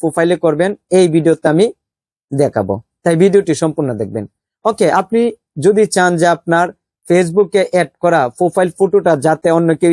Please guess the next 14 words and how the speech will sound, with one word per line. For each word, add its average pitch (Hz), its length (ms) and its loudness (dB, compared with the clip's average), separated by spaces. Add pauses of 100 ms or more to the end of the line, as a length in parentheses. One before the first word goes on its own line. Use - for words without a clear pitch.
স্ক্রিনশট 185 400 -2 (120)
দিতে 165 280 0
না 160 160 0
পারে, 147 180 0 (460)
আর 147 140 0 (100)
এই 185 60 4 (120)
সেটিংসটি 202 520 0
আপনি 185 160 -6 (140)
করতে 170 240 0 (100)
চাইলে 151 240 2 (460)
প্রোফাইলের 180 500 2
মধ্যে, 160 240 0 (440)
প্রোফাইলের 185 440 2
উপর 180 140 -2